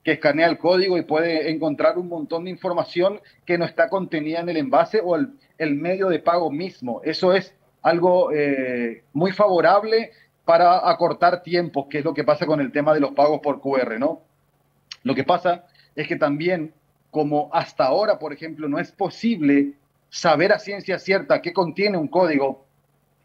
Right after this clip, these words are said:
Q R hasta que no se lea, y la mayoría de la gente no tiene mecanismos de seguridad en su teléfono, como un antivirus, por ejemplo, entonces el nivel de exposición es muy grande.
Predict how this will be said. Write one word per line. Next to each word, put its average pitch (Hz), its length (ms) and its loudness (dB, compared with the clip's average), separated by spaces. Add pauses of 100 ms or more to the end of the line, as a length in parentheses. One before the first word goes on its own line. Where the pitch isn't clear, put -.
(140)
Q 165 180 4
R 165 240 2
hasta 139 240 0
que 151 80 -2
no 160 140 -4
se 196 140 -2
lea, 147 460 0 (460)
y 190 80 0
la 175 80 4
mayoría 175 480 -2
de 220 80 2
la 175 100 0
gente 196 380 -6
no 202 220 -4
tiene 240 280 -4
mecanismos 180 640 -4
de 175 120 -4
seguridad 165 560 2
en - 60 -6
su 165 140 -6
teléfono, 147 400 -4
como 143 200 -6
un 185 60 -2
antivirus, 160 500 -4
por 170 160 0
ejemplo, 131 500 -4 (240)
entonces 165 520 -2 (200)
el 175 160 0
nivel 160 240 0
de 180 80 0
exposición 180 500 -2
es 165 120 -6
muy 165 180 -2
grande. 151 460 -2